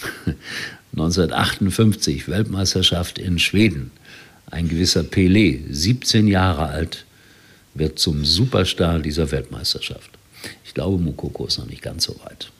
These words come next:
dass er ein Superstar bei der W M werden könnte. Aber ein Überraschungselement könnte er werden in der deutschen Mannschaft. Das gilt natürlich genauso für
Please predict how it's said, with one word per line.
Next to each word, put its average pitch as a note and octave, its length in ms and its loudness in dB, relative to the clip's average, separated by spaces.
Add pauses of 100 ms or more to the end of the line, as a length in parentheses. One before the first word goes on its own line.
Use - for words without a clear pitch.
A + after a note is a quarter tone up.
dass - 160 -6
er - 100 -10
ein C#2+ 320 -12
Superstar D#2 720 -2
bei C#2+ 140 -8
der D2 160 -6
W F2+ 140 -2
M G#2 220 4
werden C#2 440 -6 (320)
könnte. - 540 4 (840)
Aber D#2 500 -4
ein D2+ 480 -6 (520)
Überraschungselement F2 1700 2
könnte E2 320 -4
er E2 200 -8
werden G#2 300 2
in - 100 -8
der D2+ 120 -6
deutschen C2+ 420 -8
Mannschaft. - 440 -12
Das - 160 -8
gilt - 200 -8
natürlich C2+ 420 -12
genauso - 420 -12
für - 300 -14